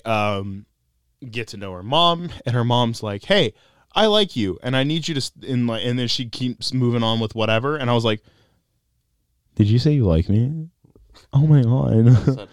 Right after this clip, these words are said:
Speaker 2: "Right
Speaker 1: I
Speaker 2: on."
Speaker 1: feel, I feel so seen. Um, so I was like, already, I'm like, "All right, my foot's in the door.
Speaker 2: Yeah.
Speaker 1: My foot's in the door." And I was like, "Oh, wait, no, no, no, no, no, don't, don't, don't,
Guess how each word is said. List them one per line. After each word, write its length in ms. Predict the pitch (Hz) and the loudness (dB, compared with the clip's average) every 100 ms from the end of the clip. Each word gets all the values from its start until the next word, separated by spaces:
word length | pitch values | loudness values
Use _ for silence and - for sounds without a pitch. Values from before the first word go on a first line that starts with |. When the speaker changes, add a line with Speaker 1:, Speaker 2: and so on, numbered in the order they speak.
| - | -20
Speaker 2:
"Right 220 | - 120 | -12 0
Speaker 1:
I 120 | 143 139 | 2 2
Speaker 2:
on." 20 | |
Speaker 1:
feel, 360 | 147 151 160 147 | 0 0 0 0
I 220 | 143 139 135 | 4 6 6
feel 280 | 139 135 | 6 6
so 320 | 135 127 117 113 | 6 6 6 4
seen. 640 | - 147 147 113 98 98 - - _ _ - | 4 2 4 4 6 4 2 -12 _ _ -6
Um, 760 | 131 135 131 127 120 113 107 - _ - | -2 0 0 0 -2 -4 -8 -10 _ -4
so 220 | - 160 | 2 4
I 120 | 147 | 4
was 140 | 151 135 | 4 2
like, 140 | 123 | 2
already, 320 | 127 127 113 101 | 4 4 4 2
I'm 100 | 104 | -2
like, 160 | 90 90 | -4 -4
"All 80 | |
right, 240 | 98 113 - - | -4 -4 -6 -10
my 80 | 95 | -8
foot's 240 | 98 90 | -6 -6
in 80 | 85 | -6
the 80 | 87 | -6
door. 260 | 87 87 - _ - | -4 -6 -12 _ -16
Speaker 2:
Yeah. 140 | 101 107 | -6 -4
Speaker 1:
My 80 | |
foot's 240 | 104 110 104 | 0 -2 0
in 80 | 98 | -2
the 80 | 98 | -2
door." 180 | 92 - - - | -4 -6 -16 -6
And 100 | 123 | -2
I 60 | 117 | 0
was 100 | 120 | -2
like, 100 | - | -2
"Oh, 140 | 131 110 | 0 0
wait, 160 | 104 | -2
no, 200 | 98 95 | -4 -6
no, 0 | |
no, 220 | 92 87 | -6 -6
no, 100 | 90 | -6
no, 100 | 85 | -6
don't, 160 | 82 92 | -8 -8
don't, 120 | 85 | -6
don't, 120 | 90 | -6